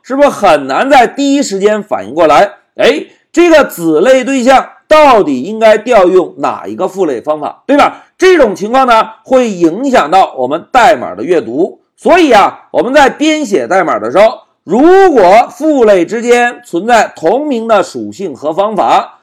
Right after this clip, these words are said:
那么在使用多继承时，就需要格外的小心和注意了。如果有可能，我们呢，应该尽量的避免使用多继承。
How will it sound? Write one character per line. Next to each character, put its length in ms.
那 160
么 300
在 300
使 240
用 220
多 340
继 180
承 240
时， 380
就 260
需 200
要 320
格 260
外 200
的 120
小 320
心 280
和 180
注 240
意 120
了。 200
如 320
果 220
有 240
可 200
能， 340
我 120
们 120
呢， 220
应 200
该 200
尽 360
量 240
的 80
避 420
免 360
使 220
用 140
多 200
继 140
承。 100